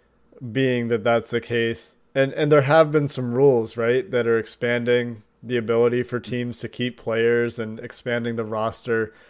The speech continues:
for that reason, because, you know, players are gonna get sick this year. And, and if they get sick, it's not like the flu where you have Michael Jordan or, or,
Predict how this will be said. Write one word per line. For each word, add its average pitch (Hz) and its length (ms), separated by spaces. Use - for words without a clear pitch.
for 185 280
that 110 220
reason, 104 340
because, 110 380
you 120 380
know, 117 140
players 123 400
are 127 60
gonna 127 180
get 131 180
sick - 260
this 110 220
year. 113 300
And, 110 140
and 110 160
if 110 120
they 117 140
get 117 180
sick, 156 280
it's 117 160
not 120 80
like 117 200
the 123 80
flu 135 420
where 117 140
you 120 120
have 117 500
Michael 127 340
Jordan 131 480
or, 120 220
or, 113 500